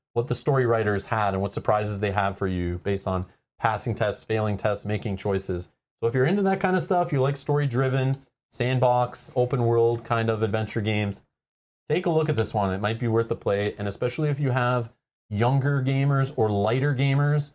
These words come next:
or gamers who don't wanna play super long epic story games, fumbling around with the book,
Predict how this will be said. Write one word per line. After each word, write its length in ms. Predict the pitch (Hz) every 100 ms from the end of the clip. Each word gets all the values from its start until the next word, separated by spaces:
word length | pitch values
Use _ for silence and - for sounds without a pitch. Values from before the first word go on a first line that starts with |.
| _ _ _
or 160 | 110 104
gamers 320 | 120 123 117
who 60 | 117
don't 120 | 117
wanna 140 | 117
play 220 | 117 117
super 440 | 110 - 127 123 120
long 300 | 113 113 117
epic 300 | 107 - 123
story 280 | - 123 120
games, 340 | 117 117 120
fumbling 340 | - 117 117 113
around 160 | 110
with 60 | 107
the 60 |
book, 380 | 104 113 117 -